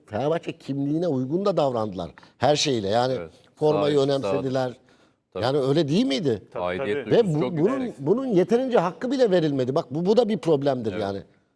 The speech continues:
Speaker 1: Bu, bu, bu, bu tutkulu hallerinin hakkını bile veremedik o şampiyonluk meselesinden dolayı. Ya bu yüzden biz çok kaybediyoruz aslında. Çok
Speaker 2: Büyük
Speaker 1: enerji
Speaker 2: oyuncular.
Speaker 1: kaybediyoruz.
Speaker 3: Sevgili
Speaker 1: Bir yere bağlanıyoruz.
Speaker 3: Franses'ten de <laughs> ona bir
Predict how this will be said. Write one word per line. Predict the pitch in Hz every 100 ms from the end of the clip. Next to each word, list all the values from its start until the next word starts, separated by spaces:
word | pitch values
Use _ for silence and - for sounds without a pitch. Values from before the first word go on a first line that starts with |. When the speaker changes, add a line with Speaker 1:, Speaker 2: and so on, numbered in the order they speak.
| _ _
Speaker 1:
Bu, | 165 190
bu, | 160 151
bu, | 139 214 220 - -
bu | 135 151 175 139 - _ _ _ -
tutkulu | 170 180 - 190 208 190
hallerinin | 175 175 175 170 226 202 _ _ _
hakkını | 156 - 208 233
bile | 240 202
veremedik | 160 190 196 214 160 - -
o | 180
şampiyonluk | 170 165 170 143 175 190 151
meselesinden | 160 156 147 131 156 156
dolayı. | 143 120 98 - _ - _ -
Ya | 151 131
bu | 226
yüzden | 247 214 202
biz | 190 -
çok | 196 -
kaybediyoruz | 151 170 170 156 139 120
aslında. | 110 - 107
Çok | 160 180
Speaker 2:
Büyük | _ - 127
Speaker 1:
enerji | 143 139
Speaker 2:
oyuncular. | 107 131
Speaker 1:
kaybediyoruz. | 113 87 85
Speaker 3:
Sevgili | 143 135 131 151
Speaker 1:
Bir |
yere | 139 143 135
bağlanıyoruz. | 117 104 143 87
Speaker 3:
Franses'ten | 170 180
de | 165 117 - _ _ _
<laughs> | 147 - 180 190 175 - - 160
ona | 139 139 _ - _ _
bir | 123 117 123 127 127